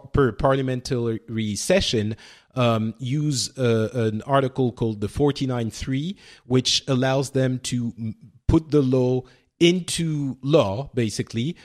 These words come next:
without asking the parliament. And it is forceful, for sure, and it exists exactly for the reason of, um, uh, uh, going around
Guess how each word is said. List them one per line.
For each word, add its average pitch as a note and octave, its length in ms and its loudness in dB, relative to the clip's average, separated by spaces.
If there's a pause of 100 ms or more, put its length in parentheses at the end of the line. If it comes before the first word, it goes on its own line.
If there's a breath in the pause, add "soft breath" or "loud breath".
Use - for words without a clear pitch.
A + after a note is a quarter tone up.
without C3+ 580 2
asking B2+ 420 -2
the A2 60 -2
parliament. E2+ 680 -4
And A#2+ 300 -4 (500 loud breath)
it D3 140 2
is C#3+ 420 2
forceful, E3 680 2
for A2+ 160 -4
sure, A2 460 0
and C3 160 2
it C3+ 100 2
exists C3+ 800 -4
exactly C#3 580 0
for C3+ 200 -2
the B2 100 0
reason A2+ 540 -2 (100)
of, G#2 560 -2
um, G2 540 -2 (760 loud breath)
uh, D3+ 40 0
uh, A2+ 500 2 (800)
going D3+ 320 6
around B2 640 2